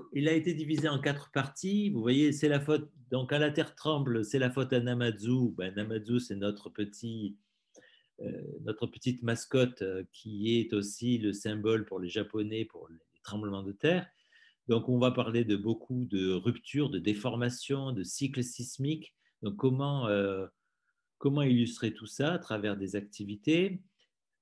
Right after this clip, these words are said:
Euh, la course des ondes, c'est la course des ondes. Donc là, on parle beaucoup plus de, des ondes, comment on calcule leur vitesse, comment on trouve un épicentre, comment on trouve un azimut. Voilà, euh,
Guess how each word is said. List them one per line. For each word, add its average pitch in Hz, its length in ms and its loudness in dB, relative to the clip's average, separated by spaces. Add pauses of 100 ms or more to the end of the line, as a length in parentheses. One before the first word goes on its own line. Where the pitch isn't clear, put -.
(100)
Euh, 117 260 4
la 127 180 6
course 143 280 2
des 135 260 8
ondes, 120 640 4
c'est - 160 0
la 135 100 4
course 135 240 0
des 127 240 4
ondes. 131 180 4
Donc 113 220 0
là, 123 100 2
on 113 100 -2
parle 110 240 0
beaucoup 117 380 2
plus 123 440 -2
de, 101 520 2
des 101 300 2
ondes, 160 280 0
comment 110 220 -2
on 104 60 -2
calcule 98 320 -2
leur 90 160 -8
vitesse, 147 480 2
comment 104 240 -2
on 101 40 -2
trouve 95 200 -8
un 92 100 -6
épicentre, 127 640 -4
comment 98 240 -6
on 98 60 -8
trouve 95 220 -8
un 95 140 -6
azimut. 139 640 0 (540)
Voilà, 113 420 2
euh, 104 260 -2